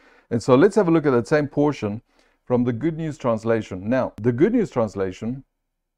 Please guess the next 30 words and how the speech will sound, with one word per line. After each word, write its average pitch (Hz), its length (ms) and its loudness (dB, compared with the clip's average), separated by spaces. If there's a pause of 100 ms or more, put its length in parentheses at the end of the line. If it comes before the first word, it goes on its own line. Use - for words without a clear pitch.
(340)
the 113 160 -2
way 135 200 4
that 131 180 0
it 110 220 -4
structures 131 680 -4
that, 107 200 -2
fr-, 113 220 -10
that, 101 360 -6
uh, 98 220 -4
verse 123 460 0 (800)
it's 131 280 -4
in 151 180 -4
the 139 80 0
second 143 400 -4
part 151 180 -2
of 120 80 -2
the 101 60 -4
verse, - 460 -10 (320)
but 120 480 0
it's - 180 -6
saying 143 280 2
the 104 80 -6
same 110 220 -4
thing. 90 380 -6
You'll 110 200 -6
see 117 200 -4
here. 101 260 -2 (720)
Watch 123 240 2
us 107 200 -6
now. 98 280 -10